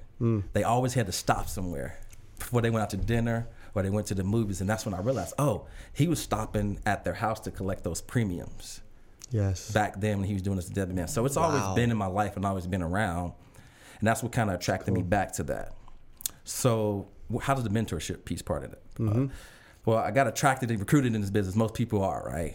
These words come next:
Speaker 1: Yep.
Speaker 2: And I was told I can make a lot of money, and I'm gonna show you exactly what you need to do.
Speaker 1: Yes.
Speaker 2: Well, that's one of the challenges with the business is that that promise sometimes doesn't get lived up, and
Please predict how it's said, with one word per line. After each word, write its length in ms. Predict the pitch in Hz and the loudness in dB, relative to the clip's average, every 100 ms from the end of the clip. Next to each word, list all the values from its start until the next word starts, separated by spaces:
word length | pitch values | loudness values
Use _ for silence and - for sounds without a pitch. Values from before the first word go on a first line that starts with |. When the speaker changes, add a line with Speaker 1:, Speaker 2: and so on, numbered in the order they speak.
| - | -4
Speaker 1:
Yep. 120 | 110 | 0
Speaker 2:
And 340 | 110 107 104 98 | 2 2 2 -2
I 20 | |
was 100 | 92 | 0
told 360 | - 127 120 113 | 4 4 4 0
I 80 | |
can 120 | - 101 | 0 0
make 120 | 101 | 2
a 40 | |
lot 160 | 110 107 | 2 2
of 60 | |
money, 340 | 104 127 123 123 | 4 4 4 4
and 80 | 110 | 4
I'm 60 | |
gonna 100 | 110 | 2
show 160 | 101 107 | 0 0
you 80 | 98 | 2
exactly 360 | 101 104 104 | 2 0 0
what 120 | 101 | -2
you 80 | 92 | 0
need 180 | 98 90 | 0 0
to 60 | 87 | 0
do. 260 | 117 92 - - - | 0 0 -4 -4 2
Speaker 1:
Yes. 440 | 107 104 - - - - - - - - | 4 4 -2 -10 -14 -16 -18 -20 -20 0
Speaker 2:
Well, 120 | 101 | 0
that's 100 | 113 | 4
one 200 | 131 131 | 4 4
of 60 | 110 | 4
the 80 | 107 | 2
challenges 460 | 123 117 110 104 | 4 4 2 0
with 120 | 104 92 | -2 0
the 40 | |
business 440 | 90 117 107 98 101 | 2 2 2 -2 -4
is 160 | 92 | -2
that 220 | 92 82 | 0 0
that 180 | 101 - | 0 -2
promise 300 | - 117 101 | 0 0 0
sometimes 420 | 123 110 123 101 | 0 0 0 0
doesn't 280 | 101 101 92 | 0 0 0
get 180 | 90 101 | -2 0
lived 280 | 98 107 90 | 0 2 2
up, 200 | 139 - | 0 0
and 320 | 110 - | -4 -4